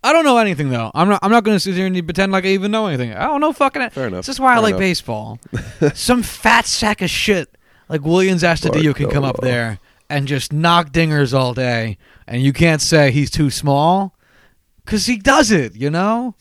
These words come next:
Speaker 1: Mookie's a fucking midget. Look at him out there.
Speaker 2: Jose Altuve.
Speaker 1: Jose Altuve's barely alive. Yeah, and he does it.
Speaker 2: What a tangent this has become.
Speaker 1: I swear baseball's the best. Anyway,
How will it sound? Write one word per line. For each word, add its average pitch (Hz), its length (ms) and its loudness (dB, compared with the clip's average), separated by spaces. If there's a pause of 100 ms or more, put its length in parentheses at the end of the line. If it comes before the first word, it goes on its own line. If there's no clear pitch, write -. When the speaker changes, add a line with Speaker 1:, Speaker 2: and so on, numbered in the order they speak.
(720)
Speaker 1:
Mookie's 202 420 2
a 170 40 0
fucking 214 400 0
midget. 202 440 -4 (680)
Look 277 200 -2
at 285 80 4
him 240 80 4
out 185 220 6
there. 123 420 2
Speaker 2:
Jose 135 180 -2
Altuve. 151 560 -4 (280)
Speaker 1:
Jose 277 240 6
Altuve's 302 460 6
barely 311 300 4
alive. 302 920 2 (1200)
Yeah, 185 600 4
and 156 120 0
he 233 100 6
does 156 240 2
it. 277 280 2
Speaker 2:
What 143 180 -2
a 117 60 -2
tangent 95 460 0
this 101 180 -2
has 92 180 0
become. 85 520 -8 (280)
Speaker 1:
I - 60 -18
swear - 320 -12
baseball's 135 580 -4
the 104 80 -10
best. 98 500 -10
Anyway, 131 440 0